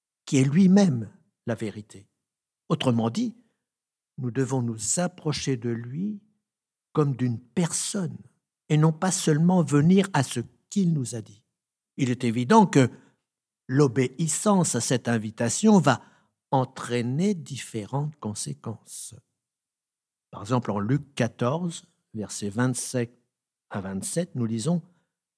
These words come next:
De grandes foules faisaient route avec Jésus. Il se retourna et leur dit : Si quelqu'un vient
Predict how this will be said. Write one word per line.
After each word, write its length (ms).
De 140
grandes 500
foules 480
faisaient 640
route 420
avec 280
Jésus. 520
Il 120
se 180
retourna 720
et 120
leur 280
dit : 480
Si 320
quelqu'un 600
vient 200